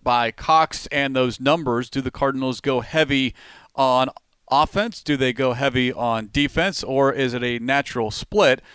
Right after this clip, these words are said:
The Cardinals certainly like what they have right now. We had a chance earlier today to hear from offensive line coach Sean Kugler.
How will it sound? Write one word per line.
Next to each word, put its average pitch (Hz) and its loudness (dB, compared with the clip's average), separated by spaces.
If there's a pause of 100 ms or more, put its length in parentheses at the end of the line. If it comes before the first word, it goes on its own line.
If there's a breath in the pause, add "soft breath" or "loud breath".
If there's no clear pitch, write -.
(220 loud breath)
The - -20
Cardinals 147 0
certainly 156 -2
like 143 0 (280)
what 139 -2
they 135 0
have 143 2
right 127 4
now. 156 2
We 139 0
had 131 0
a 127 0
chance 143 -2
earlier 151 2
today 147 2
to 123 -4
hear 143 -4
from 135 -2
offensive 135 -2
line 135 0
coach 131 -4
Sean 131 0
Kugler. 135 2